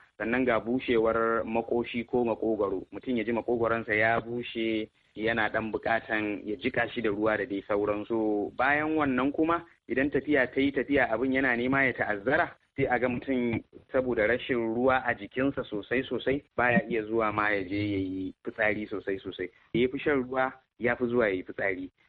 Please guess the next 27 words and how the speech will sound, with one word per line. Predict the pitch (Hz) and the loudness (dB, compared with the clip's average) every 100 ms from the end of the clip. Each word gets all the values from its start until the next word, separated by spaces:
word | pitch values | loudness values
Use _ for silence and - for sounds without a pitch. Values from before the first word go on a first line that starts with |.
| - | -4
Wanda | 107 104 | -2 2
baya | 127 143 123 | 2 2 2
shan | 143 131 | 0 0
ruwa | 127 135 | 2 2
da | 127 | 2
yawa | 131 127 120 - - | 2 2 -2 -6 -8
bai | 110 | -8
cika | - 127 | -6 -4
zuwa | 110 117 101 | -2 0 0
ya | 95 | -2
je | 107 | -4
ya | |
yi | 95 | -4
fitsari | 92 - 104 95 95 | -8 -6 -4 -4 -4
ba, | 98 - | -4 -4
ko | 117 | -4
da | 110 | -2
yake | 104 - 113 | -2 0 0
yanayi | 113 110 127 | 0 0 0
yakan | 127 123 107 98 98 | 0 -2 -2 -4 -4
sa | 123 107 | 0 0
wani | 110 | 0
lokaci | 113 117 - - 123 _ _ _ 107 | -2 -2 -4 -8 -10 _ _ _ -2
yawaitan | 104 113 110 95 | 0 0 -2 -6
fitsari | - 104 104 110 | -2 -2 0 -2
ya | - | -2
canza | 107 107 98 | -2 -2 -2